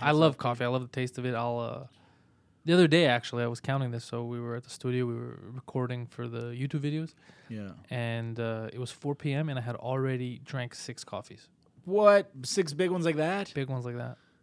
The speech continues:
Speaker 1: Do you not get, like, hot sweats? And you not,
Speaker 2: Nothing.
Speaker 1: you, you don't fucking
Speaker 2: 'Cause I kept drinking six at four P M, but I kept drinking. I didn't count the rest, but I kept
Speaker 1: Do
Speaker 2: drinking.
Speaker 1: you ever sleep?
Speaker 2: Dude, I drink coffee. I could drink a cup of coffee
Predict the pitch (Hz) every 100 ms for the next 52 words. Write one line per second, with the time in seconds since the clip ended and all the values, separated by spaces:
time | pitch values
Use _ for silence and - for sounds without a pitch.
0 | _ _ _ _ 131 180 180 170 180 196
1 | 139 147 170 156 156 - - 135 165 175
2 | - - - 170 175 - 147 143 143 151
3 | 123 131 131 156 139 151 190 160 135 185
4 | 147 156 170 214 156 175 190 127 123 -
5 | 214 - - 135 - 170 143 143 165 123
6 | 131 - 143 147 139 131 143 139 131 127
7 | 127 156 123 127 131 139 156 160 170 180
8 | - - 127 147 226 - - _ _ _
9 | - 185 147 131 151 131 127 143 165 -
10 | 127 - 117 110 143 170 139 147 165 -
11 | 135 - 120 -